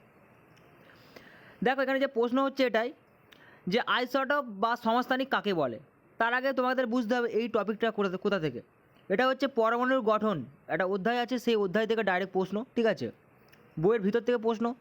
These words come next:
ঠিক আছে? পরমাণু গঠন, গঠন অধ্যায়, ওখান থেকে প্রশ্ন, ঠিক আছে?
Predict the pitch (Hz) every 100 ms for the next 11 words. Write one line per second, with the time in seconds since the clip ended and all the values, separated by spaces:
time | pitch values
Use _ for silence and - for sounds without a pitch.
0 | - 233 165 127 - - - - - -
1 | - - - 240 254 269 247 233 233 190
2 | 202 220 226 269 339 - 196 190 214 320
3 | - _ - - 196 269 277 269 196 151
4 | 135 180 233 123